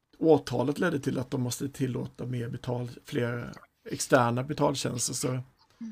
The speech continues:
Speaker 1: får de inte tillbaka sitt utvecklarkonto.
Speaker 2: Mm.
Speaker 1: Eh, och det dömde tvärtom också, eh, eh, domaren att, eh,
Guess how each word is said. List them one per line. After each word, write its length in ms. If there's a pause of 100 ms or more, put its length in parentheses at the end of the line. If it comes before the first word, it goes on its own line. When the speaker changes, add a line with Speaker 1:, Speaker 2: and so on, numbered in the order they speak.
(580)
Speaker 1:
får 140
de 100
inte 140
tillbaka 300
sitt 160
utvecklarkonto. 920 (1160)
Speaker 2:
Mm. 200 (220)
Speaker 1:
Eh, 580
och 260
det 340
dömde 480 (160)
tvärtom 500
också, 360
eh, 380 (440)
eh, 460
domaren 380
att, 320
eh, 300